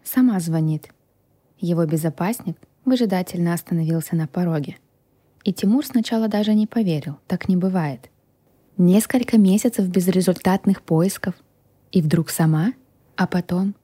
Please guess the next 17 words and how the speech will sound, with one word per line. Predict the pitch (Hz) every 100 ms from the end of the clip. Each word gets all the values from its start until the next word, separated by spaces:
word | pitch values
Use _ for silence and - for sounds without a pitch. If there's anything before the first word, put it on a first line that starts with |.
| _ _ -
затеплилась | 185 180 - 262 285 269 226 220
слабая | - 175 170 165 165
надежда. | 165 160 156 151 - - - _ _ _ -
Может, | 220 233 220 214 - _ -
Нине | 226 233 226
наконец-то | 220 - 220 220 - -
надоело | 214 208 214 240 269
от | 175 -
него | 156 151
прятаться, | - 156 160 - - - - _ _ _ _ _
и | 226
она | 233 226
решила | 202 190 208 202
дать | 196 196
согласие | - 196 202 202 - 196
на | 190
развод? | 190 185 185 247